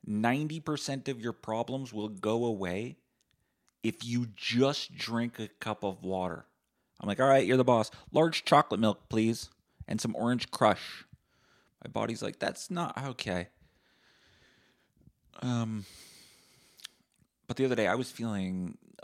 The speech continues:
mite jaundiced. I was quite yellow, all right? And my stool, <laughs> don't get me started on my stool. God, you should have seen this stool.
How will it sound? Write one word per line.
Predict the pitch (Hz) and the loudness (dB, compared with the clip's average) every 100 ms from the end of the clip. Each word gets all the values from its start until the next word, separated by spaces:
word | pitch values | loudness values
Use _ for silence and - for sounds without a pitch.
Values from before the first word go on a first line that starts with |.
| - _ | -20 _
mite | - 104 113 - - | -4 -2 -2 -4 -14
jaundiced. | 90 90 82 80 73 - | -6 -2 -2 -4 -8 -6
I | 78 | -6
was | 113 | -6
quite | - 87 107 113 - | -8 -4 -4 -4 -6
yellow, | 98 92 95 82 - _ _ _ _ _ - | -4 -2 -2 -6 -12 _ _ _ _ _ -12
all | 90 | -8
right? | 95 120 - _ _ _ _ _ _ _ _ _ _ _ _ _ _ _ _ _ - _ | -6 -8 -10 _ _ _ _ _ _ _ _ _ _ _ _ _ _ _ _ _ -20 _
And | 98 92 | -6 -4
my | 92 90 | -4 -4
stool, | 87 - - 143 120 92 76 - | -4 -6 -2 0 2 0 -4 -14
<laughs> | - | -8
don't | 151 123 | -6 -4
get | 131 | -4
me | 127 | -4
started | 101 - - 123 113 113 | -4 -4 -2 0 -2 -2
on | 101 | -4
my | 82 76 | -2 -2
stool. | - - - - 120 101 90 - _ _ _ _ _ _ _ _ _ | -2 -6 -4 0 0 0 -4 -10 _ _ _ _ _ _ _ _ _
God, | 123 135 131 117 | 4 8 8 6
you | 85 | 2
should | 85 95 | -4 -4
have | 87 | -4
seen | - 127 139 127 | -4 -6 -4 -2
this | 92 | -2
stool. | - - - 127 135 95 - | -4 -6 0 4 4 2 -4